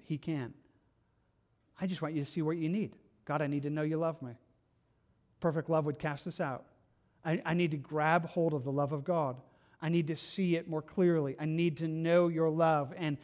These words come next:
if that's you this morning, I just want to invite you to ask him for that. Ask him that he would enable you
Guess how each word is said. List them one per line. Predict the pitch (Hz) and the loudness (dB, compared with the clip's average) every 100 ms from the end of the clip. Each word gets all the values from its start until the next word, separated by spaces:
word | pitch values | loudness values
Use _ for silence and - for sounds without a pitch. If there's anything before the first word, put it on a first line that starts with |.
| - - | -12 -6
if | 160 | -2
that's | 180 175 - | 0 0 0
you | 196 | 0
this | 196 180 | 0 -2
morning, | 165 165 | -2 -2
I | |
just | 185 | -2
want | 208 | -2
to | |
invite | 156 139 139 | -2 -2 -2
you | 160 | -6
to | - | -6
ask | 180 - | -8 -6
him | 143 | -10
for | 123 117 | -10 -10
that. | 107 - _ _ _ _ - | -12 -16 _ _ _ _ 0
Ask | 180 - | 0 0
him | 214 | 0
that | 160 147 | 2 0
he | - 180 160 135 - - - | -4 -2 0 -2 -6 -16 -8
would | 156 175 165 147 | 2 4 4 2
enable | 151 151 165 151 147 | -2 0 2 2 -2
you | 147 180 151 120 127 | 0 0 0 -2 -8